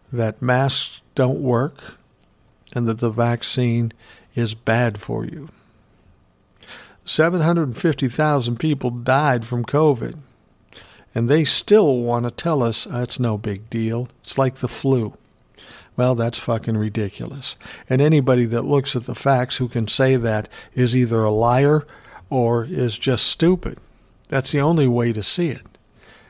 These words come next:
I mean, we only learn things one way, by getting evidence, looking at what happened.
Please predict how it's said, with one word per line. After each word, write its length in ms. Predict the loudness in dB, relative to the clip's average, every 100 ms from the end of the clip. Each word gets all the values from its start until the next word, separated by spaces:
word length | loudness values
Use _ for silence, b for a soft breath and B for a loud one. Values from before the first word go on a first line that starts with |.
| b
I 80 | -2
mean, 340 | 0 0 0 2
we 160 | 4
only 280 | 6 4 4
learn 460 | 6 6 4 2 0
things 400 | 0 0 0 2
one 280 | 2 0
way, 280 | 0 0 -2
by 180 | -2 -4
getting 400 | 0 0 2 0
evidence, 600 | 0 -2 -4 -6 -10 -2
looking 380 | -2 0 -2 -2
at 160 | -2
what 220 | 0 -2 0
happened. 560 | -2 -4 -6 -12 -12